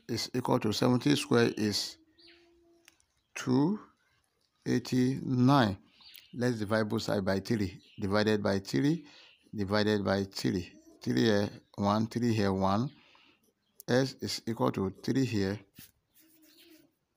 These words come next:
one, three here, ninety-six. Whole number, then one over three. So, ninety-six whole number, one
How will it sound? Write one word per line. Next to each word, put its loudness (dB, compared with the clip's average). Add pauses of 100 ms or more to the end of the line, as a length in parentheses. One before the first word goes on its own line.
one, 0 (640)
three 2
here, 2 (340)
ninety-six. -2 (880)
Whole 2
number, 2 (180)
then 0
one 4
over -2
three. -4 (500)
So, -4 (1900)
ninety-six 0
whole -2
number, -2 (840)
one 2